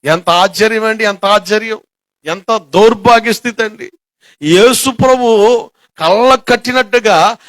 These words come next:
ఆ సందర్భాన్ని బైబిల్ అంత స్పష్టంగా రాయించాడుగా. ఏంటి ఆ సందర్భం? చూడండి ఒకసారి, లూకాసు వార్త ఇరవై నాలుగవ అధ్యాయం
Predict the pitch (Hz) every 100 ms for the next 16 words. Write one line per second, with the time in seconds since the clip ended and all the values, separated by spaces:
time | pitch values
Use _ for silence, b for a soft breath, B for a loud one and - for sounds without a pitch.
0 | b 165 185 - 160 202 233 262 269 254
1 | 254 254 175 202 254 269 233 240 247 269
2 | - 214 202 - 294 285 277 277 269 285
3 | 277 311 330 _ _ _ _ _ _ 120
4 | 196 233 247 - 233 240 247 247 240 226
5 | - 240 254 240 - 240 226 - _ _
6 | _ _ 117 170 214 233 226 - 220 190
7 | - 135 113 190 - _ _ _ _ _
8 | _ _ - 165 180 175 135 104 - 120
9 | 147 220 240 247 233 226 170 156 151 175
10 | 151 113 82